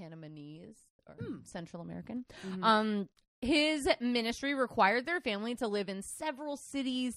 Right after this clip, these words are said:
Speaker 1: in New England and up and down the eastern seaboard during her life. So they lived in different, like, parsonage houses or federally, like, funded houses for church members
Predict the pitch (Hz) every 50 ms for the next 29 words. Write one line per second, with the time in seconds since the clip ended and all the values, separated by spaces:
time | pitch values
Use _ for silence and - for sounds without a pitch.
0 | - - - - 208 202 202 196 190 190 226 262 277 262 254 269 254 254 247 -
1 | - 185 - 196 - - 226 214 208 190 196 202 196 196 214 196 - - 226 220
2 | 220 - - - 196 196 185 220 302 370 392 262 226 208 190 185 190 175 190 180
3 | 175 190 269 311 294 294 - - - - - - - - - 294 285 240 294 302
4 | 311 311 320 311 302 - 320 - 220 254 269 262 262 233 208 - 208 220 214 208
5 | 180 - 247 240 - - 254 240 233 - - 175 165 165 - - - _ _ -
6 | - 392 381 349 - 381 330 311 302 277 - - - 262 240 226 226 220 - 240
7 | 226 214 208 202 196 214 262 240 233 220 - _ 240 233 226 196 226 240 220 226
8 | 233 220 214 214 214 214 190 214 208 190 - - - 233 220 208 208 196 202 185
9 | 185 185 185 180 175 170 196 185 180 - - - 202 185 - - - 196 185 -
10 | - 214 190 185 185 175 170 170 170 175 175 -